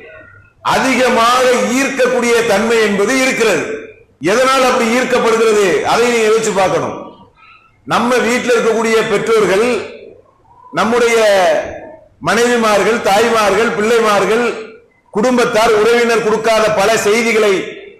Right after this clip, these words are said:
நண்பன் கொடுப்பான், பல செய்திகளை அவனுக்கு சொல்லி கொடுப்பான்,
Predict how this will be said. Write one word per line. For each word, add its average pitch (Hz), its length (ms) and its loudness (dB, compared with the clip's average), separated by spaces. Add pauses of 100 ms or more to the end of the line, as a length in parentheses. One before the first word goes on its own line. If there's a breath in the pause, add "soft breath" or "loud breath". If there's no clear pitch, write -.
நண்பன் 226 540 -2
கொடுப்பான், 170 840 -2 (760)
பல 202 240 2
செய்திகளை 233 560 2
அவனுக்கு 208 260 0
சொல்லி 220 320 0
கொடுப்பான், 170 760 -2